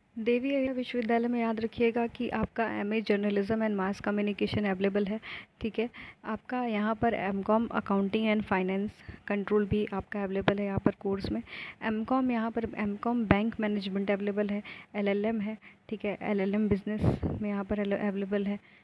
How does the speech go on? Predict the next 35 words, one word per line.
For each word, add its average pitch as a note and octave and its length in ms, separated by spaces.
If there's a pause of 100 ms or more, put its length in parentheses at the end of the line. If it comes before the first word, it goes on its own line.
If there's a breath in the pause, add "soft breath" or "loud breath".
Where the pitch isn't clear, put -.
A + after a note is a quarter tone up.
(180 loud breath)
ठीक G#3+ 200
है। B3 80 (460 soft breath)
और A3 180
यहाँ A3 200
पर A#3 140
याद A3 200
रखिएगा A3 340
कि G#3+ 160
एमएससी G3+ 380
अप्लाइड G3 380
mathematics, G3+ 600 (640 loud breath)
ठीक G3+ 140
है, A3 60
एमएससी G3+ 340
मैथ्स, F#3+ 380 (1120)
क्लियर। A3 260 (640 loud breath)
और G3 480
याद G#3 200
रखिएगा G#3+ 400
कि G#3 160
बायोकेमिस्ट्री G3 720
भी G#3 120
अवेलेबल G3 380
है, G#3 160 (880)
ठीक G#3 180
है, A3 60
बायोइन्फॉर्मेटिक्स G3+ 1080
अवेलेबल G3+ 380
है, G3+ 100
बायोटेक्नोलॉजी G3 800
अवेलेबल G3 320
है, G3+ 60
केमिस्ट्री G3+ 500
अवेलेबल G3+ 380
है, G3 100